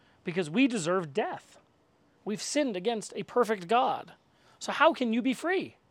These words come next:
You can't just go declare it. Are you gonna fight a war against God? That's not gonna go very well.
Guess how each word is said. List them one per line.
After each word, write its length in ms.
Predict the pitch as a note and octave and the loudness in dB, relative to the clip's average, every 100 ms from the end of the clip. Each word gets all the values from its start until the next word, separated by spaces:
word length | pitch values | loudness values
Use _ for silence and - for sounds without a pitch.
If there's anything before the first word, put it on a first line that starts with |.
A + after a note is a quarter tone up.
| _ _ _ _ | _ _ _ _
You 80 | G#3+ | -12
can't 260 | - - A3 | 2 2 2
just 220 | G#3+ C3+ | -4 0
go 160 | F3+ F#3+ | 2 2
declare 420 | D#3 - E3 A3+ | 0 -2 0 2
it. 240 | A#3+ - - _ _ _ _ - | 0 -8 -20 _ _ _ _ -8
Are 80 | E3+ | -4
you 140 | G3 | 0
gonna 160 | G#3 F#3 | -2 0
fight 220 | G#3 F#3 | 2 2
a 40 | |
war 240 | D#3 D#3+ F#3+ | 2 0 0
against 300 | F3+ E3 B2+ | -2 -6 -8
God? 380 | C3+ G#3 D4 G3 _ _ | -6 -4 -4 -10 _ _
That's 200 | - G3 | -10 -6
not 160 | C#4 B3+ | -4 -2
gonna 160 | F#3 C#3+ | -4 -4
go 160 | C#3 | -6
very 240 | B2+ A#2+ A2 | -6 -8 -6
well. 340 | A2+ F3+ B3 | 0 0 -2